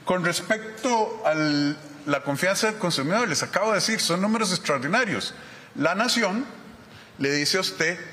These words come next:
"Ah, empezó a bajar la confianza del consumidor", tratando de crear, en lugar de decir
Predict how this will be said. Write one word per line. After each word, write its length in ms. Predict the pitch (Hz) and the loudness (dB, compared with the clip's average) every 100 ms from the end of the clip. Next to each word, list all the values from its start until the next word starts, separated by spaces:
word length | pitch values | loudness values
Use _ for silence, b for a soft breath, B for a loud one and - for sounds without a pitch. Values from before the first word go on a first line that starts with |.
| - - | -4 0
"Ah, 340 | 196 - - - - 131 | 0 -4 -12 -16 -10 -4
empezó 600 | 131 - 143 131 170 180 | -4 -4 -4 0 2 2
a 120 | 170 | 4
bajar 220 | 156 156 | 2 2
la 160 | 151 - | 0 0
confianza 520 | 117 123 131 131 135 | -4 0 0 0 -4
del 100 | 127 | -6
consumidor", 600 | 120 104 101 101 104 98 B B B - | -8 -8 -6 -4 -4 -4 B B B -2
tratando 600 | 175 165 185 220 226 240 | -2 0 -2 0 2 2
de 160 | 202 196 - | 0 -2 -2
crear, 320 | 202 180 160 | 2 2 2
en 120 | 139 | 0
lugar 300 | 131 135 147 | 0 0 0
de 100 | 175 | 0
decir 480 | 196 196 - 165 147 | 0 2 2 0 0